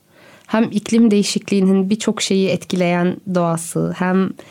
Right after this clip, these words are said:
psikolojinin birçok şeyden etkilenen ve etkileyen, etkileşim içinde olan doğası,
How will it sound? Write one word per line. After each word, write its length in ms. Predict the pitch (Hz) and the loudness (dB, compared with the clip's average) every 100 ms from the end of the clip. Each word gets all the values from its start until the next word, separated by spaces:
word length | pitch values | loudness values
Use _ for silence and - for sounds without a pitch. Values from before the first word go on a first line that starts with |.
| - - - | -20 -16 -6
psikolojinin 640 | 208 214 214 214 262 277 | -2 2 2 4 4 4
birçok 280 | 240 233 226 | 2 0 0
şeyden 320 | 202 196 196 | 0 2 2
etkilenen 680 | 190 - 196 196 185 175 180 | 0 -2 0 2 2 2 2
ve 220 | 180 - - | 0 -2 -4
etkileyen, 520 | 180 - 160 151 139 | -6 -4 -2 -2 0
etkileşim 480 | 170 - 190 180 208 | -2 -2 -2 0 0
içinde 320 | 185 - 160 | 0 2 2
olan 360 | 156 160 160 160 | 2 0 0 -2
doğası, 500 | 165 160 - 262 | -4 -6 -4 -4